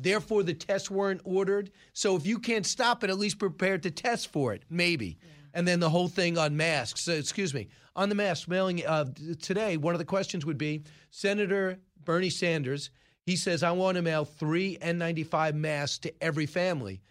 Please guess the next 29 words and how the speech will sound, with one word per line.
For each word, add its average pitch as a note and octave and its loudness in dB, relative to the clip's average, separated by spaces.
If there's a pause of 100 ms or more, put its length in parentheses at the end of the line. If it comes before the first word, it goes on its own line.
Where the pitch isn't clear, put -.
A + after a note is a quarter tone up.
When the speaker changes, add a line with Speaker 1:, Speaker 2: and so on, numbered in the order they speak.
(240)
Speaker 1:
So E3+ 2 (460)
if D3+ -4
I'm G3 6
president, D#3+ 2
you D3 -2
know D3+ 4
what D#3+ 2
I D#3+ 2
would D#3+ 0
say? F#3 0 (680)
"I F3+ 6
am F#3+ 2
not F3 2
sure G#3 2
that D#3+ 0
that D3+ 4
is C3+ 0
practical, F#3 2
but D3+ 2
I D3+ 4
want F3 -2
you F3 0
to D#3+ 0
meet E3 -2
my D#3 -2
H D#3 -2
S D3 -2
S C#3+ 0
secretary. A2 -4